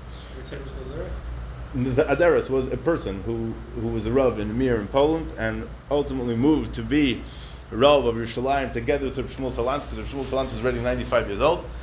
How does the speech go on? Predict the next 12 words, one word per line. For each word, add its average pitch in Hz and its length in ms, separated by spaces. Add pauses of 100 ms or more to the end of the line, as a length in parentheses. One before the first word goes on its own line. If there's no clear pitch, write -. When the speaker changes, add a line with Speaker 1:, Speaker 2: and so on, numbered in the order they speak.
(200)
Speaker 2:
So - 180
I - 20
figured 131 260
how 131 120
much 131 160
longer 131 200
is 113 100
he 110 60
gonna 113 160
live. 175 300 (480)
And, 120 460
uh, 120 560